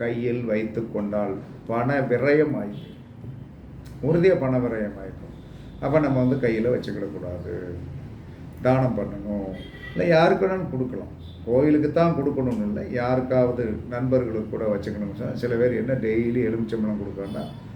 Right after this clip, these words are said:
கேள்வியே கேட்காத ஒரே ஆள் யார் தெரியுமா? நம்ம கும்பிடுற சாமி தான். அது கேள்வி கேட்க மாட்டார். நீங்க வஞ்சாலும் கேள்வி கேட்க மாட்டாரு, சந்தோஷமா சிரிச்சு வந்தா, சிரிச்சாலும் கேள்வி கேட்க மாட்டார்.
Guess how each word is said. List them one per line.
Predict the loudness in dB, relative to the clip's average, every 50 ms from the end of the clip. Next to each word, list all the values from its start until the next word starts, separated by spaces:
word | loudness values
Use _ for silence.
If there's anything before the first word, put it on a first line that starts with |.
| -14 -14 -14 -14 -14 -14 -6 -2
கேள்வியே | 2 4 6 6 6 4 4 4 4 6 6 6 4 4 2
கேட்காத | 2 2 2 0 -2 0 2 2 2 2 2 0 0
ஒரே | 2 2 4 4 4 4
ஆள் | 2 2 0 0
யார் | 0 0 0 -2
தெரியுமா? | -4 -4 -4 -4 -4 -4 -6 -6 -6 -4
நம்ம | -4 -4 -2 -2
கும்பிடுற | -2 -2 -2 -2 -4 -4 -4
சாமி | -4 -6 -6 -6 -6 -6 -8
தான். | -6 -6 -6 -6 -8 -8 -10 -12 -10 -10 -10 -10 -10 -10 -12 -12 -12 -12 -14 -14 -14 -14 -14 -6 -2
அது | 0 2 6 6
கேள்வி | 6 8 8 6 4
கேட்க | 4 2 2 -2 -4
மாட்டார். | -4 -6 -8 -8 -12 -14 -16 -18 -16 -16 -16 -16 -14 -8 -4
நீங்க | -2 -2 0 0
வஞ்சாலும் | 2 2 4 6 6 6 8 8 6 8
கேள்வி | 6 6 6 6 4
கேட்க | 2 2 2
மாட்டாரு, | 0 -2 -2 -2 -2 0 -2 -2 -4 -6 -8 -6
சந்தோஷமா | -4 0 2 2 2 2 2 0 0 0 0
சிரிச்சு | 0 0 0 -2 0 2 2 2
வந்தா, | 2 2 0 0 0 0 2
சிரிச்சாலும் | 2 0 4 4 4 4 4 4 2
கேள்வி | 4 4 4 4
கேட்க | 4 2 0 -2
மாட்டார். | -2 0 -2 -4 -6 -6